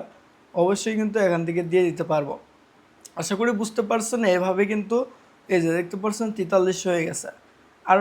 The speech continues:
মাত্র সাত হলেই কিন্তু এটা পঞ্চাশের ভিতরে পঞ্চাশ পার্সেন্ট এসইও হয়ে যাবে। ঠিক এভাবে যদি আপনারা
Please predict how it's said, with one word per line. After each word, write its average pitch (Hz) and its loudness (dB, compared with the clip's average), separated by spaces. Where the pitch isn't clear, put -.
মাত্র 214 -2
সাত 185 4
হলেই 208 2
কিন্তু 208 -4
এটা 180 2
পঞ্চাশের 196 0
ভিতরে 208 0
পঞ্চাশ 180 0
পার্সেন্ট 190 0
এসইও 185 0
হয়ে 185 2
যাবে। 165 -2
ঠিক 233 -2
এভাবে 196 4
যদি 170 0
আপনারা 175 -2